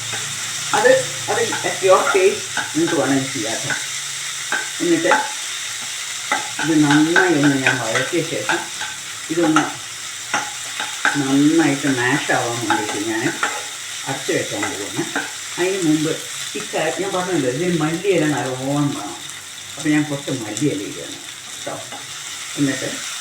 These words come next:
ഇതിനെ ഇങ്ങനെ നന്നായി ഒന്ന് വഴറ്റി വെച്ചിട്ട് ഒരു അഞ്ച് മിനിറ്റ് ഞാൻ ഇതിനെ അടച്ചു വെക്കാൻ പോകുന്നു. നമ്മളത്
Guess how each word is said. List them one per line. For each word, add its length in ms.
ഇതിനെ 260
ഇങ്ങനെ 220
നന്നായി 520
ഒന്ന് 140
വഴറ്റി 360
വെച്ചിട്ട് 360
ഒരു 180
അഞ്ച് 320
മിനിറ്റ് 360
ഞാൻ 200
ഇതിനെ 160
അടച്ചു 280
വെക്കാൻ 280
പോകുന്നു. 180
നമ്മളത് 340